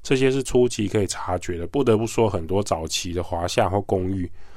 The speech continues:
厕所天花板上面的抽风机根本是装饰品，那只是用一个风扇把这边的湿气吹到天花板上而已，然后再从你的砖墙潮湿出来，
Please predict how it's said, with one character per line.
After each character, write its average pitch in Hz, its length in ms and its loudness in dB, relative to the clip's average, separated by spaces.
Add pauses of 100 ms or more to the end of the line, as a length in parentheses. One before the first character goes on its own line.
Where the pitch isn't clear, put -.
(120)
厕 147 220 4
所 92 180 2
天 98 100 4
花 117 160 6
板 85 200 0
上 101 160 2
面 101 80 2
的 90 80 0
抽 95 240 0
风 95 260 0
机 92 300 -6
根 107 200 2
本 95 80 2
是 101 160 -4
装 92 240 -2
饰 95 240 -2
品， - 160 -4 (460)
那 131 100 4
只 107 140 2
是 107 140 2
用 113 180 4
一 - 20 0
个 98 120 2
风 104 340 2
扇 101 320 2
把 85 400 -6
这 - 140 -6
边 104 180 0
的 92 400 -4
湿 110 320 -2
气 101 300 -4
吹 104 240 2
到 104 120 6
天 101 140 0
花 101 100 2
板 98 200 -2
上 90 320 0
而 82 120 -8
已， 90 160 -10 (560)
然 107 120 0
后 107 80 4
再 107 200 6
从 90 320 -2
你 82 80 -6
的 82 140 -6
砖 98 260 0
墙 80 300 -6
潮 82 220 -4
湿 95 200 -4
出 92 260 -4
来， 87 140 -8